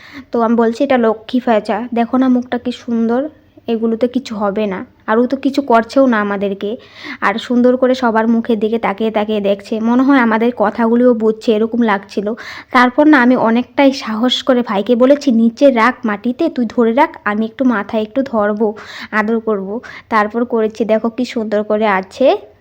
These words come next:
অনেক ভালো লেগেছে সামনে থেকে ধরতে পেরে। তারপর ভাই বলছে, "ওকে কিছু খাওয়া দে।" তারপর না আমি তো সকালবেলা বলছি ওকে, "আমি সকালবেলায় মুড়ি বিস্কুট দিয়েছিলাম, কিছুই খায়নি,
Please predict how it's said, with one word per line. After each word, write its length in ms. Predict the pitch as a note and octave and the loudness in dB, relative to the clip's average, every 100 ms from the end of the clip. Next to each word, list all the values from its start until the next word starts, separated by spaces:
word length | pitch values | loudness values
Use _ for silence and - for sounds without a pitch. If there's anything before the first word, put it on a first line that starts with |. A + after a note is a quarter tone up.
| _ - | _ -2
অনেক 260 | B3 C4+ | 2 2
ভালো 260 | B3+ A3+ G#3+ | 2 0 0
লেগেছে 440 | G#3 G3+ G3 G#3+ | 0 -2 -4 -6
সামনে 280 | A3 G#3+ G#3+ | -6 -6 -6
থেকে 200 | G#3 A3+ | -4 -4
ধরতে 360 | A3+ G#3 G3+ G#3 | -2 -4 -4 -8
পেরে। 240 | G3+ G#3+ B3 _ _ - - - | -6 -8 -10 _ _ -20 -18 -2
তারপর 520 | A#3+ B3 B3+ B3 C#4+ C4+ | 2 2 2 0 0 -2
ভাই 220 | A#3 A3+ | 0 0
বলছে, 460 | A3+ G#3+ - A3+ G#3 - - C4+ A#3+ | 0 -2 -2 -2 -4 -12 -12 -12 -6
"ওকে 220 | A3 A#3+ | -4 -4
কিছু 260 | A#3+ C4 C#4 C#4 | -2 -4 -4 -8
খাওয়া 360 | - G#3+ F#3+ | -4 0 0
দে।" 200 | F#3+ G3 A#3 _ _ | -2 -8 -8 _ _
তারপর 380 | A#3+ A3 A#3 C#4 | -4 -2 2 2
না 180 | D4 A3 | 4 4
আমি 140 | A3+ | 2
তো 120 | A#3 | 2
সকালবেলা 460 | C4+ A#3 A3+ A3 G#3 | 0 0 -2 -4 -4
বলছি 380 | A3 A3+ A3+ B3+ | 0 0 2 0
ওকে, 280 | A3 A#3+ C4+ | 0 0 0
"আমি 200 | G3+ A3+ | 0 -2
সকালবেলায় 520 | A#3 A3 A#3 B3 C4+ | -2 -2 0 2 2
মুড়ি 340 | A#3 A3+ A3+ | 2 2 0
বিস্কুট 360 | A3 A3+ - A#3 | 0 -6 -6 -4
দিয়েছিলাম, 480 | A3 G#3+ G#3+ G#3+ A#3 | 0 0 -2 -6 -4
কিছুই 400 | C#4 C4+ A#3+ A3+ | -4 -2 0 0
খায়নি, 380 | - F#3+ G3 | -2 -4 -4